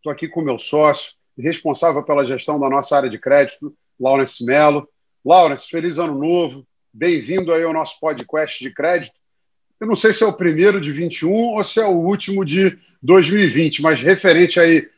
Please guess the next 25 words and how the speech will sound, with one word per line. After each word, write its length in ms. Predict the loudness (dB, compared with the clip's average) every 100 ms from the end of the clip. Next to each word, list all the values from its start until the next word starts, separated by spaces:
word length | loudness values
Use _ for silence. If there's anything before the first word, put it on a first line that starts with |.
| _
a 120 | -2
dezembro 420 | 2 0 0 -2 -2
de 60 |
dois 200 | -2 -2
mil 140 | 0 -2
e 20 |
vinte, 300 | 0 -2 -2
mas 180 | -4 -2
também 320 | 2 2 2
vamos 240 | -2 -2
falar 220 | 2 4
muito 340 | 4 2 0 0
aqui 320 | -2 -2 -6 -8 _ _
de 100 | -6
como 160 | 2
é 60 | 2
que 80 | 4
a 40 |
gente 240 | 2 0 0
tá 120 | 0
enxergando 420 | 2 0 0 -2
as 80 | -4
perspectivas 640 | -4 -4 -6 -4 -6 -6
pro 220 | -4 -2
ano. 240 | 0 0